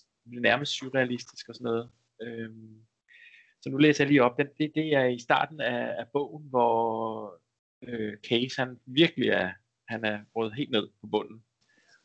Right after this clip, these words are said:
Og han kan jo ikke arbejde som hacker, og så han har ikke nogen penge, og han hoster sig igennem tilværelsen i den her megaby, øh, Chiba, der ligger over i Japan, hvor, hvor handlingen ligesom foregår, blandt andet foregår der. Og nu læser jeg lige højt her. Nu sov han i de billigste kister,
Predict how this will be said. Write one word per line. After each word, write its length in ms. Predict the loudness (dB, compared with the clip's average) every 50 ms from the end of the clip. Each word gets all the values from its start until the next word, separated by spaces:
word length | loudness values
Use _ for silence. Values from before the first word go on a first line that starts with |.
| _ _
Og 120 | -8 -4 -2
han 160 | -2 -2 -2
kan 160 | -2 0 2
jo 100 | 2 2
ikke 120 | 2 4 4
arbejde 240 | 4 4 2 0 -4
som 160 | -8 -10 -8
hacker, 340 | -6 -2 -2 -2 -2 -2 -6 -8
og 180 | -10 -14 -16
så 260 | -10 -8 -6 -6 -6
han 160 | -6 -6 -2 -2
har 60 | -2
ikke 100 | -2 -2
nogen 160 | -6 -12 -10 -4
penge, 320 | -4 -4 -4 -4 -8 -12 -8 -6
og 80 | -4
han 120 | -4 -4 -4
hoster 360 | -2 -2 -2 -2 -2 -6 -10
sig 180 | -8 -6 -8 -6
igennem 400 | -2 -2 -4 -4 -4 -10 -20 -20 _ -20 -20 -20 -20 -20 -20 -8 -4
tilværelsen 640 | -2 -2 0 0 2 2 0 0 -2 -8 -16 -18 -18
i 80 | -10
den 200 | -8 -6 -6 -6
her 120 | -6 -8 -8
megaby, 640 | -6 -2 -2 -2 0 0 -2 -2 -2 -6 -10 -10 -14 _ _ _ _ _ _ _
øh, 240 | -16 -12 -10 -10 -8 -4
Chiba, 400 | -4 -4 -4 -6 -8 -8 -8 -8 -6 -6
der 60 | -4
ligger 200 | -4 -4 -2 -4
over 100 | -4 -4
i 40 | -2
Japan, 380 | 0 0 0 0 -4 -10 -18 -14
hvor, 240 | _ -10 -10 -10 -10 _
hvor 100 | -10 -8
handlingen 380 | -6 -6 -6 -8 -10 -12 -12
ligesom 260 | -14 -14 -16 -16 -14 -6
foregår, 340 | -4 -4 -4 -4 -8 -12 -6 -4
blandt 180 | -2 -2 0
andet 200 | 0 -2 -2 -4 -6 _ _
foregår 260 | -12 -12 -12 -12 -14
der. 140 | -14 -14 -16 -16 _ _ -20 -20 -20 -20 -20 -20 -20 -20 -20 -20 -20 _ _ _ _ _ _ -10
Og 60 | -6 -2
nu 80 | 2
læser 220 | 2 2 2 2 0
jeg 40 |
lige 100 | -4 -4
højt 180 | -6 -8 -8 -8
her. 80 | -12 -20 -20 _ _ _ _ _ _ _ _ _ _ _ _ _ _ _ _ _ _ _ _ _ _
Nu 120 | -2 0 0
sov 300 | 4 4 4 4 4 2
han 120 | 0 -2
i 40 | -2
de 120 | -2 -4
billigste 440 | -4 -4 -4 -4 -4 -4 -4 -8 -12
kister, 520 | -14 -12 -12 -12 -12 -14 -14 -12 -12 -12